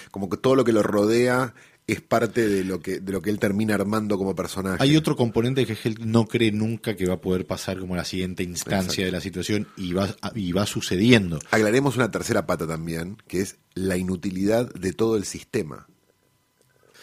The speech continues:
Speaker 1: Porque,
Speaker 2: Bueno.
Speaker 1: digo, hay algo muy interesante, que es, digo, si a él le tomaban unas huellas digitales
Speaker 2: Sí,
Speaker 1: al
Speaker 2: lo hacen,
Speaker 1: principio de la
Speaker 2: sí,
Speaker 1: película,
Speaker 2: lo
Speaker 1: no,
Speaker 2: hacen, lo hacen
Speaker 1: no
Speaker 2: de-,
Speaker 1: había
Speaker 2: no lo hacen,
Speaker 1: nada.
Speaker 2: no, creo que no lo hacen porque es menor y lo hacen después cuando ya hay sospechas.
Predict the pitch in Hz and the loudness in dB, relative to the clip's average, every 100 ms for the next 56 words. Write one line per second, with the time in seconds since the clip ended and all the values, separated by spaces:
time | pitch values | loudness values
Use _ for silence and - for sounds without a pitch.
0 | - - - - - 117 127 131 151 156 | -20 -18 -18 -10 2 8 10 10 10 8
1 | 151 156 117 98 165 104 90 98 - 107 | 6 4 4 4 4 4 -2 -4 -6 -2
2 | 107 87 - - 123 160 175 117 120 135 | 0 -2 -6 0 4 6 6 4 4 2
3 | 110 87 117 123 113 82 - - 82 73 | 2 0 2 2 0 -6 -12 -10 -8 -8
4 | 76 - _ _ _ _ _ _ _ _ | -10 -14 _ _ _ _ _ _ _ _
5 | _ _ - 104 90 101 123 120 135 143 | _ _ -10 -4 0 2 4 4 6 8
6 | 139 110 101 90 82 85 101 107 180 95 | 8 8 6 2 0 -4 0 0 2 0
7 | 90 - 127 143 185 165 185 180 113 123 | -6 -4 -2 2 4 6 8 6 6 4
8 | 123 131 175 202 101 - 117 117 - 156 | 6 6 8 8 6 -2 -10 -10 -8 -6
9 | 139 131 135 139 110 98 104 110 113 110 | -4 -2 -2 -2 -4 -4 -2 -2 -2 -2
10 | 104 98 104 95 - - 107 92 98 92 | -4 -4 -6 -8 -8 -8 -6 -6 -4 -6
11 | - - 101 87 - 65 - | -6 -6 -4 -4 -4 -10 -12